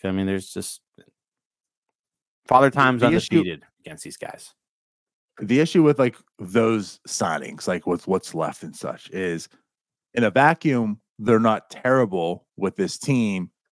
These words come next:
Speaker 2: It's just that this team didn't also get the Perez and get the Gonzalez. You know what I mean? Like,
Speaker 1: Mm-hmm.
Speaker 2: you already have those guys, like, to a degree. I mean, lesser degree with the ones we're talking about now, but, like,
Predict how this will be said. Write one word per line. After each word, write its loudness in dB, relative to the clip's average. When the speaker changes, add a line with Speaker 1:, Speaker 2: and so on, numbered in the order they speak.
Speaker 2:
It's -6
just -2
that -2
this -6
team 0
didn't 0
also -2
get -4
the -8
Perez -6
and -6
get -4
the -4
Gonzalez. -6
You -4
know 2
what 2
I 2
mean? 2
Like, -2
Speaker 1:
Mm-hmm. -8
Speaker 2:
you -2
already 4
have 2
those -6
guys, -8
like, 0
to 2
a 6
degree. 0
I -2
mean, 2
lesser 2
degree -2
with -8
the 0
ones 2
we're -4
talking -2
about -4
now, -6
but, 2
like, -4